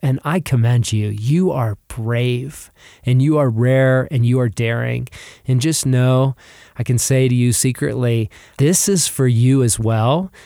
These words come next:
but I unapologetically speak to the heart of a man because I, I don't want to have to apologize for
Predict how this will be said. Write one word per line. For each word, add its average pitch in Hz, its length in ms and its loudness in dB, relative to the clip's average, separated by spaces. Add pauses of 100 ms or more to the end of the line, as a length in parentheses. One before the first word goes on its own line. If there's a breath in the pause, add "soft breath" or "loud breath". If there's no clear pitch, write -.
(200 loud breath)
but 127 420 2
I 143 400 0 (140)
unapologetically 131 1400 0
speak - 320 -2
to 127 100 -2
the 110 120 -2
heart 117 220 0
of 107 120 -4
a 113 40 0
man 113 460 -2
because 127 460 -2
I, 139 220 -2
I 135 100 0
don't 147 320 0
want 135 360 -2
to 131 180 -2
have 123 420 -4
to 120 240 0
apologize 131 1120 -4 (480 loud breath)
for 123 800 0